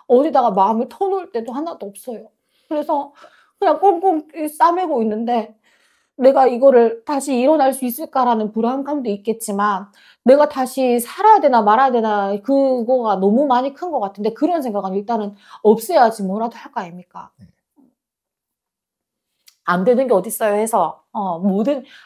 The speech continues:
Speaker 1: 하면 됩니다. 근데 그 운이 찾아오는 시기가 있는데 지금은 아니라는 거지.
Speaker 2: 네.
Speaker 1: 답답해 미치겠다. 그리고 제가 처음에 앉자마자 그랬잖아요. 약간 신기가 있어요. 근데
Speaker 2: 네.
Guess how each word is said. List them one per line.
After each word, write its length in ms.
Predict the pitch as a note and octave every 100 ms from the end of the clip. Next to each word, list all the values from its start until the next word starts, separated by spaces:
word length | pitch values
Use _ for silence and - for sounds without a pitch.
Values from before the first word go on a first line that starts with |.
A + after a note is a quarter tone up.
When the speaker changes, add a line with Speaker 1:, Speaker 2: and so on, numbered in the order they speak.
| _
Speaker 1:
하면 260 | - G4+
됩니다. 380 | D4+ G#3+ A#3+ G#3+
근데 420 | - G3+ G#3 F3+ -
그 120 | B3
운이 360 | C4+ A3+ C#4 C#4+
찾아오는 460 | - F#4+ E4+ A#3
시기가 380 | G#3+ - D#4+ D4
있는데 240 | F#3+ E3+ F3
지금은 480 | - G3+ A3+ A3
아니라는 480 | E3+ D#3+ E3+ E3+ E3
거지. 260 | D#3+ - - _ _ _ _ _ _ _ _ _ _ _
Speaker 2:
네. 140 | E2+ _ _ _ _ _
Speaker 1:
답답해 360 | A#3 A#3 C4
미치겠다. 400 | G3+ G3+ A#3 G#3
그리고 160 | F#3+ F#3+
제가 260 | G#3+ G#3
처음에 320 | G3+ - G4 D#4
앉자마자 400 | A#3 B3 F#3+ E3+
그랬잖아요. 440 | E3 E3 E3 D#3
약간 240 | D#3 - A#3+
신기가 400 | - D#4+ G#3+ F3
있어요. 520 | D#3+ - E3+ D#3+ -
근데 220 | -
Speaker 2:
네. 60 | F3